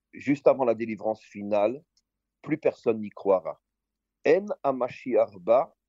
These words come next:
ad she'itiashu mina geula.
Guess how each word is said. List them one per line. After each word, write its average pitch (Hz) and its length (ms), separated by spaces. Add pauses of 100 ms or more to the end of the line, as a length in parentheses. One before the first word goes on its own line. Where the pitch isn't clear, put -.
ad 151 160
she'itiashu 110 880 (200)
mina 120 340
geula. 92 460